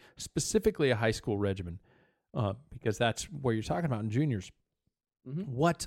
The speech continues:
Speaker 1: where do you pluck from? What, what girls do you go for? I mean, the cross country s-, runners,
Speaker 2: Soccer.
Speaker 1: I guess. Soccer?
Speaker 2: Absolutely soccer.
Speaker 1: Ooh, cross, uh, yeah.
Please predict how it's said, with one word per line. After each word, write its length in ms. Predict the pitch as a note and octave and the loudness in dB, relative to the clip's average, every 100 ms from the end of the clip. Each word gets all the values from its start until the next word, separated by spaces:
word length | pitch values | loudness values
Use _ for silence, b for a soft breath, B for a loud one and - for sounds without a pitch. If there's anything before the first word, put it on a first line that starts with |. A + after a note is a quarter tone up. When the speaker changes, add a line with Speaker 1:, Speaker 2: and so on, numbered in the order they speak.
| - - | -14 -8
Speaker 1:
where 440 | B2+ C3 F#3 G3 | -4 4 6 6
do 80 | F#3+ | 6
you 120 | F#3 | 4
pluck 280 | - F3+ F3+ | 4 0 0
from? 240 | - - A2 | -6 -8 0
What, 280 | D#3 E3+ | 2 2
what 200 | D#3 D#3 | 0 0
girls 280 | D3 D#3 C#3 | 2 2 2
do 80 | C#3 | 0
you 60 | B2+ | 0
go 180 | D#3+ | 0
for? 260 | E3+ - - b b b _ - | -2 -6 -14 b b b _ -14
I 60 | |
mean, 160 | D#3+ B2+ | -8 -6
the 80 | A2+ | -6
cross 240 | A2+ G#2 | -4 -2
country 260 | A#2+ - F2+ | -2 -2 -4
s-, 160 | - - _ | -8 -12 _
runners, 200 | A2+ D3+ | 4 6
Speaker 2:
Soccer. 380 | C#3+ B2 G#2 G2+ | 6 4 2 -4
Speaker 1:
I 100 | G#2 | -4
guess. 320 | F#2+ F#2 G2 - | -4 -6 -8 -14
Soccer? 540 | - A2+ C3 - G3+ F#3+ _ | -2 0 0 -4 -6 -8 _
Speaker 2:
Absolutely 420 | A#2+ A#2 - - | -6 -6 -8 -14
soccer. 280 | - F2+ A#2+ | -14 -12 -4
Speaker 1:
Ooh, 320 | E3 C#3 A2+ F#2+ | -2 0 0 -2
cross, 300 | - C3 - - - | -4 -6 -8 -14 -10
uh, 40 | A2+ G#2+ G2+ G#2 | -8 -6 -6 -6
yeah. 320 | G2 B2+ D3+ | -6 -6 -8